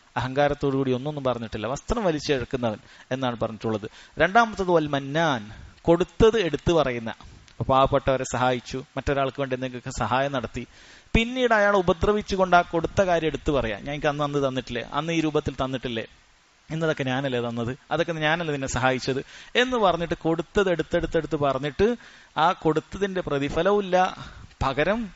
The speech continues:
ഈ പറയുന്ന കടുത്ത താക്കീതിന് പാത്രമാവുകയും ചെയ്തു. മൂന്നാമത്തത് വൽ മുനഫിഖു സിൽഅതഹു ബിൽ ഹലിഫിൽ കാദിബ്,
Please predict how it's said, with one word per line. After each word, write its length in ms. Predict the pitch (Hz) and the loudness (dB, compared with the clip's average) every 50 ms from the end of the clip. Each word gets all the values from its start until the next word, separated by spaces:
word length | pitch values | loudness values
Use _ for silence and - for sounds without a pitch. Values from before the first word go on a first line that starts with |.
| - - | -10 -6
ഈ 200 | 123 143 156 156 - 151 | -4 -4 -4 -2 0 0
പറയുന്ന 440 | 143 143 147 143 139 143 151 175 - - 143 | 0 0 0 -2 -4 -6 -8 -8 -4 -4 -4
കടുത്ത 300 | 131 131 131 - - 151 | -4 -4 -4 -2 -4 -4
താക്കീതിന് 720 | - 139 131 131 127 - - 160 175 175 190 196 226 226 - - - - _ - | -2 -2 -4 -4 -6 -6 -4 -2 0 2 2 2 0 -4 -6 -12 -20 -14 _ 2
പാത്രമാവുകയും 640 | 135 139 - - 143 139 135 127 127 120 117 117 113 | 2 2 2 2 0 2 2 0 0 0 -2 -4 -4
ചെയ്തു. 340 | - - 113 110 101 110 - - - - - - - - - 156 | -4 -4 -6 -6 -6 -8 -10 -12 -18 -20 -20 -20 -20 -18 -4 0
മൂന്നാമത്തത് 600 | 185 247 262 247 233 214 196 - 196 202 233 277 | 2 4 4 4 2 2 0 0 2 2 2 2
വൽ 220 | 269 202 185 170 | 4 4 4 4
മുനഫിഖു 580 | 165 165 160 160 170 165 - - 208 - - 170 | 4 0 -2 -2 -2 -2 0 -2 -2 0 2 0
സിൽഅതഹു 640 | 147 - 156 143 147 160 185 - 175 156 160 143 135 139 | 0 0 -2 -2 0 -2 -2 -2 -2 -2 -2 -2 -2 -2
ബിൽ 140 | 135 135 | -2 -4
ഹലിഫിൽ 400 | 117 - 190 214 220 175 175 151 | -2 -4 -2 -4 -2 -2 -4 -4
കാദിബ്, 440 | 127 - 123 110 104 101 98 104 - | -4 -2 -2 -2 -2 -4 -6 -8 -10